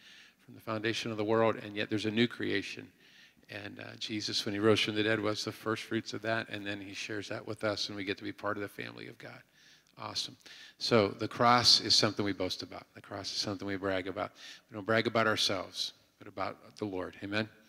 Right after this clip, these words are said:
Amen. I want to invite Pastor Rob and the ushers to please come and, and, uh, serve communion.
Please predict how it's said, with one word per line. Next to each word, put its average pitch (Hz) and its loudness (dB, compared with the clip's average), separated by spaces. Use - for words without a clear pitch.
Amen. 101 -2
I - -10
want 123 -14
to 123 -6
invite 104 0
Pastor 107 0
Rob 104 2
and 104 -6
the 104 -6
ushers 104 -4
to 104 -6
please - -4
come 104 -2
and, 92 -6
and, 101 -6
uh, 95 0
serve - 2
communion. 117 0